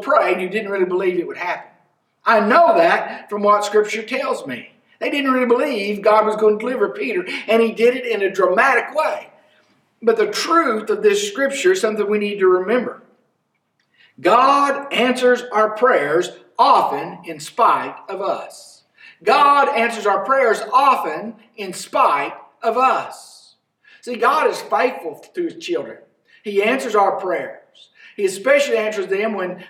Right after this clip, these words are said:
they're according to his will and when, uh, they're going to bring glory to him. He answers them when there's work to be done and he's going to deliver some people. We need to understand that. And so we're gonna answer,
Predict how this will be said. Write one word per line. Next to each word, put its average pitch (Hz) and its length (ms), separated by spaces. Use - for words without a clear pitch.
they're 196 140
according 214 380
to 202 80
his 214 220
will 240 480
and 180 160
when, 190 340
uh, 170 360
they're 190 200
going 202 160
to 196 60
bring 208 240
glory 220 340
to - 80
him. 254 320
He 202 180
answers 233 360
them 208 340
when 190 120
there's 175 220
work 220 320
to 202 60
be 214 160
done 226 460
and 190 160
he's 185 160
going 208 220
to 208 80
deliver 226 640
some - 240
people. - 400
We 226 120
need 262 180
to 226 80
understand 233 640
that. - 360
And 196 180
so 240 640
we're 277 260
gonna 247 180
answer, 180 800